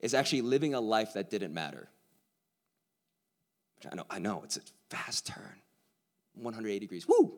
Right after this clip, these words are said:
Great time. But I mean this, like, ever since I was a little kid, I remember watching both my parents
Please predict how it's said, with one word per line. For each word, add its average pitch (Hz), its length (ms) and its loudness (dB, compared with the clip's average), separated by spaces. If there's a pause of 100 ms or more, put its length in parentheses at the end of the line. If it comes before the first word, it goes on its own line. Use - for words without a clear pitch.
(220)
Great 110 140 -4
time. 82 180 -10 (1080)
But 156 80 0
I 180 40 4
mean 226 140 2
this, 127 140 2
like, 120 140 0
ever 160 180 4
since 165 240 2
I 143 60 4
was 147 100 2
a 147 60 -2
little 139 220 0
kid, 113 360 -2 (680)
I - 20 -2
remember 143 300 4
watching 131 400 4
both 131 180 0
my 127 80 0
parents 123 520 -4